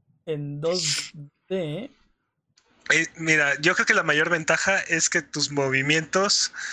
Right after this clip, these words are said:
Speaker 2: son mucho más amplios de lo que, de lo que son en tres D, ¿no? O sea, abarcan mucho más de lo que abarcan en, en dos, en, en tres D.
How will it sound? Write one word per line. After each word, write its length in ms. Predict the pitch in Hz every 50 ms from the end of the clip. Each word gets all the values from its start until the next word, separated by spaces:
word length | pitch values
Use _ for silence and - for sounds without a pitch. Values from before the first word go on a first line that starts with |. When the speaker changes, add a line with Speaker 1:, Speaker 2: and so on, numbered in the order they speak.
| - - - -
Speaker 2:
son 480 | - - - - 165 156 156 170 170
mucho 400 | 156 160 170 165 170 165 - 185
más 480 | 160 151 156 156 156 - - - - - -
amplios 480 | 147 151 151 143 - 160 156 151 151 139
de 80 | 135
lo 160 | 127 123 117 -
que, 400 | - 127 120 120 117 113 110 117 - - - - - - _ _ - -
de 80 | 151
lo 100 | 147 143
que 120 | - 135 131
son 200 | - 156 147 147
en 120 | 143 139
tres 300 | - 135 135 131 127 123
D, 120 | 131 135 131 - - - - - _ _ _ _ - - - - - - - - - - - -
¿no? 140 | 131 131 156
O 180 | 143 - 175 151
sea, 180 | 139 151 143
abarcan 460 | 139 139 143 147 156 139 165 156 156 156
mucho 340 | 156 160 170 160 - 170
más 200 | 151 147 147 151 147
de 80 | 160
lo 100 | 147 139 135
que 80 | -
abarcan 440 | 131 127 131 131 131 - 139 131 127
en, 200 | 127 123 123 120 - -
en 120 | 131 127
dos, 300 | 123 127 123 123 - - 143
en, 600 | 131 127 120 120 120 120 120 117 117 117 110 - - _ -
en 140 | 135 131 131
tres 260 | 135 143 139 143 127 135
D. 200 | 143 143 135